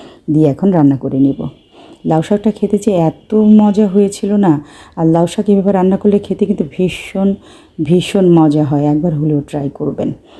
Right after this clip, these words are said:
তো অল্প করে পানি দিয়ে দিচ্ছি, দিয়ে অপেক্ষা করব।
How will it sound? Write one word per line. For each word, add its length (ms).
তো 120
অল্প 200
করে 180
পানি 280
দিয়ে 140
দিচ্ছি, 300
দিয়ে 240
অপেক্ষা 340
করব। 260